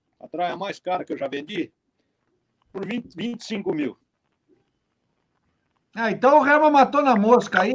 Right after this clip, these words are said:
Speaker 2: Foi ele que comprou?
Speaker 1: Não, não foi o Herman, não. Não foi ele.
Speaker 2: Não, mas é, poxa, é bacana.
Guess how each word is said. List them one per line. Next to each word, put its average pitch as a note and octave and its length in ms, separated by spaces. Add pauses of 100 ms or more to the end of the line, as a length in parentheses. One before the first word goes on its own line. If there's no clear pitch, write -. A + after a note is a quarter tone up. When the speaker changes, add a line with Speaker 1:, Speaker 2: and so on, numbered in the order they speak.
Speaker 2:
Foi A#3+ 140
ele C#4+ 160
que G#3+ 80
comprou? B3 480 (1500)
Speaker 1:
Não, G3+ 380
não G3+ 140
foi G#3+ 240
o D3+ 60
Herman, D#3+ 280
não. - 160 (3250)
Não D#3 200
foi A#2+ 220
ele. D#3 180 (1400)
Speaker 2:
Não, E3 200
mas D#3+ 220
é, E3+ 260
poxa, F#3+ 400
é D#3+ 80
bacana. F#3 680